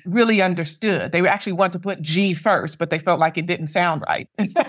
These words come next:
But the G is at the center because it is the way that you actualize on the E and the S. And corporations have been doing this forever. They've been thinking about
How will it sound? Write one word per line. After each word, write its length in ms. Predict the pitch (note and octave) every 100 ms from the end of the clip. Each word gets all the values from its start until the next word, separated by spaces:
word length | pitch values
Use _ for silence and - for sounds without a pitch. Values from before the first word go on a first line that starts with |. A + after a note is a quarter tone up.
| F4+ C#4+ -
But 180 | G3+ C4
the 80 | -
G 300 | G#3 D4 C#4+
is 120 | B3+ A3
at 200 | G3+ G#3
the 60 |
center 640 | F3 B3+ A3 - - C#3 D#3 E3 F3+
because 400 | G#3 A3+ F#3+ -
it 140 | A3+
is 160 | A3 F3+
the 80 | F3+
way 180 | F#3
that 200 | F3+ F3+
you 120 | F#3 F3
actualize 920 | A#3 - - F3 D#3 D#3+ D#3 D#3 D3+
on 220 | F3+ E3
the 100 | D#3+ -
E 280 | F3 E3+ D#3
and 180 | D#3+ D#3+
the 140 | D3+ B2
S. 320 | E2 D#3+ - _ - _
And 400 | A3+ C#4 G#3 F3+
corporations 640 | A#3+ A3+ F#3 G3 F#3+ F3
have 300 | - A#3+ B3
been 160 | G#3 F#3+
doing 260 | E3 D#3 -
this 180 | D#3
forever. 520 | - D#3+ - - - _ _ _
They've 160 | F#3+ F3+
been 180 | F3+ F3
thinking 500 | A#3 A3 G#3 F#3+ F#3+
about 680 | F3+ F3 D#3+ E3 F3+ F3